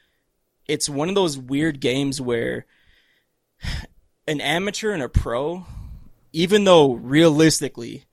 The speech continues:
the line is very long, but it feels like there's a thin line between you. You know what I mean?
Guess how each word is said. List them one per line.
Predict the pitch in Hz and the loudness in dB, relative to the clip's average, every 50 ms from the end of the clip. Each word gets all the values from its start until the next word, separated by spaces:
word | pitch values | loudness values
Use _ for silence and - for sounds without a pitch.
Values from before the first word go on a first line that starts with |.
| _ _ _ - _ _ _ | _ _ _ -20 _ _ _
the | - 139 135 | -8 -6 -6
line | 127 131 139 151 156 151 139 | -2 0 2 4 4 4 2
is | 131 127 - | 0 -4 -4
very | - 139 135 139 143 135 | -2 0 2 2 2 2
long, | 123 123 123 123 127 131 139 151 - - _ _ _ _ _ _ _ _ - | 0 -4 -6 -8 -8 -8 -10 -10 -14 -20 _ _ _ _ _ _ _ _ -2
but | 139 135 | 0 0
it | 135 131 | 0 -2
feels | - - 160 165 175 160 151 | 0 2 4 4 4 6 6
like | 156 143 | 4 4
there's | 143 139 127 | 4 0 0
a | 127 117 | 0 -2
thin | - 139 135 135 127 | 0 -2 -2 0 -2
line | 110 - - 127 131 135 | -4 -6 -6 -4 -4 -4
between | 135 - - 156 143 147 151 | -4 -4 -4 -6 -4 -4 -4
you. | 151 156 160 160 156 160 | -4 -6 -6 -8 -10 -10
You | - - 147 | -4 -2 0
know | 151 | 0
what | 151 147 | 0 0
I | 147 147 | 0 -2
mean? | 156 156 156 156 156 160 - | -2 -2 -4 -4 -6 -8 -12